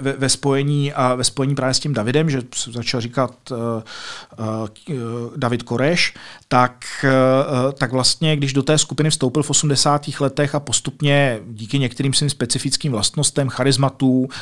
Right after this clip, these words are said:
on měl fenomenální paměť, on prostě byl schopen recitovat doslova, eh, celé pasáže Bible, jo. Byl velmi dobrý řečník, takže, eh,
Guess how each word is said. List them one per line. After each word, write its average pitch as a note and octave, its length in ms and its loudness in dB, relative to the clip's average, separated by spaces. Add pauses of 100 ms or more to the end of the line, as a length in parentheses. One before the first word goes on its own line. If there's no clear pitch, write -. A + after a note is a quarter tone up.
(120)
on A2+ 100 -4
měl C3 120 2
fenomenální C3+ 540 2
paměť, C#3 420 0
on A#2 360 -6
prostě A2+ 320 -4
byl B2+ 140 0
schopen C3 360 0
recitovat B2+ 680 2
doslova, B2+ 680 2 (400)
eh, - 40 -6 (240)
celé B2+ 260 2
pasáže B2+ 480 0
Bible, C3 480 4 (160)
jo. A#2+ 240 -12 (580)
Byl C3 300 2
velmi B2 280 2
dobrý C3+ 280 4
řečník, C#3 480 2
takže, A#2 300 -2 (460)
eh, A#2+ 40 -10